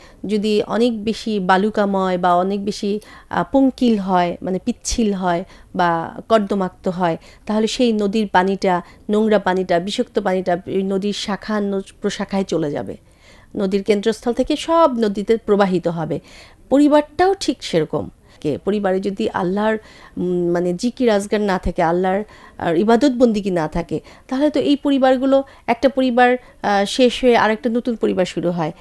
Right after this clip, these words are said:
একটা পরিবারের, আহ, ছেলে মেয়েগুলো বড় হয়ে হয়তো একটা পরিবারের দুটো সন্তান, দুটো সন্তান বড় হয়ে আরো দুটো পরিবার গঠন হবে।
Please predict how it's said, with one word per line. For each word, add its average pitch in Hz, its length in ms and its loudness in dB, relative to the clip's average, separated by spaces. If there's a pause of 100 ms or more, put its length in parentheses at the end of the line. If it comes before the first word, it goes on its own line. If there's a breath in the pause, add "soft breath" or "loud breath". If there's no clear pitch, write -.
(200 soft breath)
একটা - 220 2
পরিবারের, 233 600 2
আহ, 208 120 -4
ছেলে 226 260 2
মেয়েগুলো 214 380 0
বড় 202 260 4
হয়ে 202 260 0 (260 soft breath)
হয়তো 190 200 -4
একটা 196 180 -2
পরিবারের 202 360 2
দুটো 233 200 -2
সন্তান, 190 460 -2
দুটো 226 180 -4
সন্তান 220 380 -4
বড় 208 180 2
হয়ে 220 120 0
আরো 220 160 4
দুটো 254 220 0
পরিবার 202 360 2
গঠন 180 280 -2
হবে। 180 240 -4